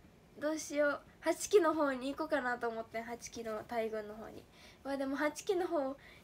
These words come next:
行くのの間もなんか移動ダサいしなと思って。まあどうしよう、どうしようと思って、端っこに隠れることにしま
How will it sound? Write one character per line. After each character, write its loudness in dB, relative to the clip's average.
行 0
く 6
の 8
の 2
間 6
も 2
な 2
ん -2
か 2
移 2
動 10
ダ 6
サ 4
い 2
し -4
な 2
と -12
思 -10
っ -16
て。 -20
ま -6
あ -10
ど -2
う -2
し -8
よ 4
う、 0
ど 0
う -2
し -6
よ 2
う -4
と -6
思 -8
っ -10
て、 -4
端 -4
っ -4
こ -4
に -4
隠 -10
れ -4
る -6
こ -6
と -10
に -8
し -12
ま -10